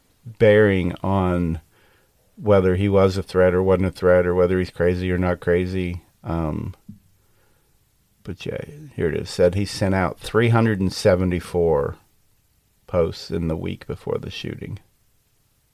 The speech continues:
And most of them were pro-Trump conspiracy theories. And then, <laughs> and then, of course, they're getting into, uh,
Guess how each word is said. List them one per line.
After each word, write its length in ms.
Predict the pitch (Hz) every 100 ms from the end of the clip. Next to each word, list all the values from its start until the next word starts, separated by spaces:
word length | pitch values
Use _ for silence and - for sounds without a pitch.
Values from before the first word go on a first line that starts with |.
| _ _ _ _ -
And 140 | 87
most 280 | 87 82 -
of 120 | 76
them 180 | 73 82
were 140 | 80 80
pro-Trump 720 | - 76 76 - 65 - - _ _ _ _ _ -
conspiracy 640 | - - - - - -
theories. 560 | - - - - - - _ _ _ _ _ _ -
And 120 | 92
then, 560 | 92 90 135 120 104 -
<laughs> 40 |
and 180 | 107 101
then, 120 | 98
of 120 | 92
course, 300 | - 78 -
they're 120 | 85
getting 340 | 85 92 82 85
into, 540 | 82 80 - 85 82
uh, 260 | 80 76